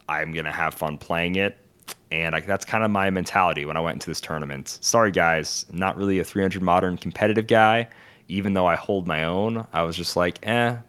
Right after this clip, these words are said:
winning and losing in a free tournament doesn't matter, so I'm not gonna play like a total sweat lord, uh, 'cause there's no reason to do that." I don't know. What was your thoughts going into the tournament,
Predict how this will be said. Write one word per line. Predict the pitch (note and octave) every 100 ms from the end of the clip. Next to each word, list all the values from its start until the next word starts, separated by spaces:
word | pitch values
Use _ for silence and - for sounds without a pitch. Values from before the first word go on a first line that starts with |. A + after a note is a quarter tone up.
| - -
winning | A#2+ D#3 D3
and | A#2
losing | A#2 A#2+ G#2+
in | F2
a |
free | - G#2 G2+
tournament | - G#2 F2+ D2+ -
doesn't | F#2+ F2+
matter, | D#2 D2+ D2 A1+ -
so | -
I'm | E2+
not | F#2 F2+
gonna | F2
play | - F2+
like | D#2+ D#2+
a |
total | - F2+ D#2
sweat | - - D#2+
lord, | E2 D2+ D2 - - - - - -
uh, | - C2 A#1+ -
'cause | E2
there's | D#2+
no | E2 D2+ C#2 -
reason | D#2 F2 C2+ B1+
to | - -
do | D#2+
that." | D#2+ C2+ C2 -
I | E2+
don't | E2
know. | D2
What | F#2+
was | G2+
your | F#2 E2
thoughts | - D2 -
going | - D2+
into | D2 D2+
the |
tournament, | C#2+ D2+ D2 D2